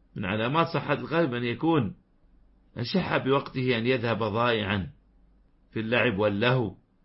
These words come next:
أن يكون اهتمامه بتصحيح العمل أكثر من اهتمامه بالعمل ذاته. هذا يدل على صحة القلب، أنه قلب صحيح. هناك علامات لمرض القلب أيضًا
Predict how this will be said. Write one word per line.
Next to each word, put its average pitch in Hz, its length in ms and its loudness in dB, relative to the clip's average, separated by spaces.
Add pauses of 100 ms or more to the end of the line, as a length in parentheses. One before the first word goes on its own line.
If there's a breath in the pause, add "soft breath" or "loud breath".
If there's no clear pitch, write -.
(420)
أن 104 120 -2
يكون 147 300 0
اهتمامه 147 680 0
بتصحيح 131 420 -2
العمل 131 360 0
أكثر 147 360 0
من 127 140 -6
اهتمامه 131 580 0
بالعمل 123 480 2
ذاته. 143 420 4 (720)
هذا - 180 -6
يدل 156 300 4
على 135 400 2 (760)
صحة 143 380 -2
القلب، 139 480 2 (480)
أنه 113 240 -4
قلب 113 340 -2
صحيح. 110 480 -2 (600)
هناك 165 240 2
علامات 170 500 6
لمرض 170 420 8
القلب 143 400 4 (640)
أيضًا 127 440 6